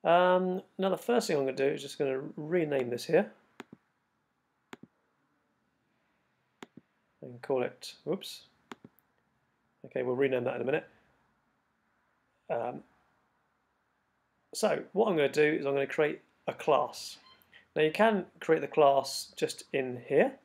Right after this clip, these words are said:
but I'm gonna use this tab to create my class. And the reason I'm doing that is so the class, the code for the class is separate to the rest of the code. So it, my main program is gonna be here, and on this new tab is gonna be the code for the class.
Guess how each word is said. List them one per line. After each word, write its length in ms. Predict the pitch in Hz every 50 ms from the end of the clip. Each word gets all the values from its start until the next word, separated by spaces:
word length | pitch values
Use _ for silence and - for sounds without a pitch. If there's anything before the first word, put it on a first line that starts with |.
| _ _ _ _ _ _ _ _ _ _
but 80 | -
I'm 120 | 147 165 175
gonna 120 | 170 165
use 200 | 165 165 160 147
this 200 | 151 143 - - -
tab 380 | - - - 165 127 120 123 - _ _ _ _ _ _ _ _
to 140 | - - 127
create 360 | - - 143 135 131 - -
my 160 | 131 123 120
class. 520 | 117 - 147 151 202 220 - - - - - _ _ _ _ _ _ _ _ _ _ _ _ - _ _ _ _ _ _ _ _ -
And 120 | 151 139
the 60 | 156
reason 180 | 202 190 180 175
I'm 60 | 170
doing 180 | 220 202 151 135
that 200 | 135 139 156 156
is 80 | -
so 120 | - 147 143
the 80 | -
class, 580 | - - - 180 165 160 156 147 - - - - - 190
the 60 | 147
code 360 | - - 196 196 180 175 170
for 100 | - 156
the 80 | 147 139
class 520 | - - 170 143 131 127 131 - - -
is 160 | - 160 123
separate 580 | - - - 170 - - 139 - - - - - - _ _ _ _ _ _ _ _ _ _ _ -
to 120 | - 143
the 100 | 131 131
rest 220 | 143 147 - - -
of 60 | 175
the 80 | -
code. 300 | - - 135 135 147 - - _ _
So 140 | - - 156
it, 260 | 180 190 185 - 156
my 80 | 147
main 300 | 147 156 180 196 196 175
program 320 | 165 170 170 147 147 139 131
is 80 | -
gonna 100 | - 131
be 120 | 127 123 113
here, 420 | - 185 190 190 190 185 185 185 - _ _ _ _ _ _ _ _ _ _ _
and 140 | 139 135 139
on 100 | 139 131
this 160 | 131 120 127
new 200 | 160 170 175 165
tab 400 | 160 - - 147 139 143 139 - - _ _ _ _ _ _ _ _ -
is 80 | -
gonna 120 | - 143 127
be 80 | 139
the 100 | 127 123
code 500 | 120 - - 151 143 131 127 123 123 123
for 120 | - - -
the 100 | - 123
class. 680 | - - - 185 151 - - - - - - - -